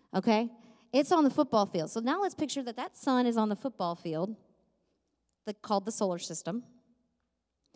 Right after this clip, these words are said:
The sun is about the size of a dime now. A dime. Earth and the inner planets would only be within the first three yards of the goal line,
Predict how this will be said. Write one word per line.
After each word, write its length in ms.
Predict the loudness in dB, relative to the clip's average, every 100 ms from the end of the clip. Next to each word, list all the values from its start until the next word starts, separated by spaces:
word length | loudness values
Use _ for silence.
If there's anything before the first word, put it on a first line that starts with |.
| _ -20 -20 -20 _ -2
The 120 | -2
sun 420 | 0 0 0 0
is 260 | -2 -2 -2
about 320 | -2 -2 -4
the 60 |
size 380 | -8 -4 -4 -4
of 80 | -8
a 20 |
dime 320 | -8 -10 -10
now. 300 | -14 -14 -16 -20 _ _ _ _ _ _ _ _ -16
A 40 |
dime. 460 | -12 -10 -10 -10 -14 -20 _ _ _ _ _ _ _ _ _ _ _ _ _ _ _ 0
Earth 400 | 0 0 -2 -2
and 120 | -2
the 60 |
inner 240 | -2 -2 -2
planets 460 | -4 -4 -4 -4
would 100 | -8 -6
only 240 | -4 -2
be 180 | -4 -4
within 240 | -4 -4 -6
the 80 |
first 320 | -6 -8 -8 -10
three 140 | -8
yards 320 | -4 -4 -6
of 40 | -10
the 60 |
goal 240 | -8 -8 -6
line, 380 | -8 -8 -10